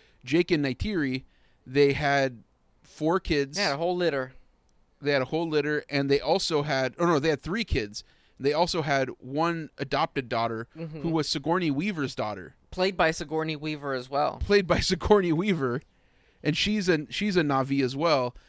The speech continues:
Speaker 1: And also that J-, that Duke Nukem guy, he had a kid too. They were all busy out here.
Speaker 2: Surprise, that's Spider.
Speaker 1: That's Spider, the notorious Spider.
Speaker 2: Like, a lot of people are, are, uh, online who haven't seen the movie are,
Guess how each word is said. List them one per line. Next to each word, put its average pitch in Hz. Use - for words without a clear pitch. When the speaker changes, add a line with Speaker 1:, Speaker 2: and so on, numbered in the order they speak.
Speaker 1:
And 147
also 156
that 135
J-, 127
that 139
Duke 175
Nukem 175
guy, 127
he 254
had 190
a 131
kid 131
too. 147
They 147
were 202
all 160
busy 120
out 104
here. 107
Speaker 2:
Surprise, 151
that's 147
Spider. 127
Speaker 1:
That's 147
Spider, 131
the 143
notorious 160
Spider. 117
Speaker 2:
Like, 185
a 190
lot 220
of 247
people 220
are, 156
are, 139
uh, 139
online 160
who 151
haven't 160
seen 156
the 147
movie 143
are, 127